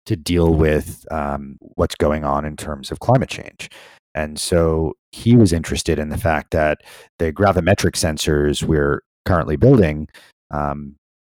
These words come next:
can in principle be used, uh, in space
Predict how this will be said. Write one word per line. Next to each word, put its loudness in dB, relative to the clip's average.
can 2
in -2
principle -2
be -2
used, -4
uh, -8
in -12
space 0